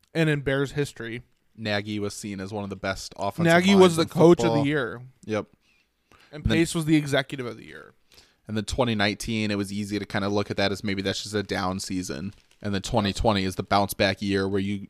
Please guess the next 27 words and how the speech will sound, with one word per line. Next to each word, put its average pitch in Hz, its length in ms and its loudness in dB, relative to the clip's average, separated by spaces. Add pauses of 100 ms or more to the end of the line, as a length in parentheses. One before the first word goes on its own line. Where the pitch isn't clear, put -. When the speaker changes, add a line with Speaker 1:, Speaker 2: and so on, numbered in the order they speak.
Speaker 2:
you 104 180 -4
get 104 320 -2
the 104 160 -4
real 98 380 -2
Bears 90 560 -2 (120)
again. 64 440 -8 (480)
Um, 95 380 -2 (160)
Speaker 1:
Yep. 143 140 -8 (100)
Speaker 2:
but 107 100 2
now 113 200 6
it 104 40 6
looks 104 180 -2
like 98 140 -4
twenty 101 320 -2
eighteen 98 360 -2
was 85 120 -8
the 73 100 -8
anomaly 73 440 -8
and 69 80 -10
not - 140 -10
twenty 76 220 -10
nineteen. 90 480 -12
So - 300 -12 (100)
Speaker 1:
Yep. 131 200 -6 (920)
Speaker 2:
yeah. 98 300 0 (440)
Speaker 1:
Yep. 139 220 -6
Speaker 2:
Um, 165 220 -2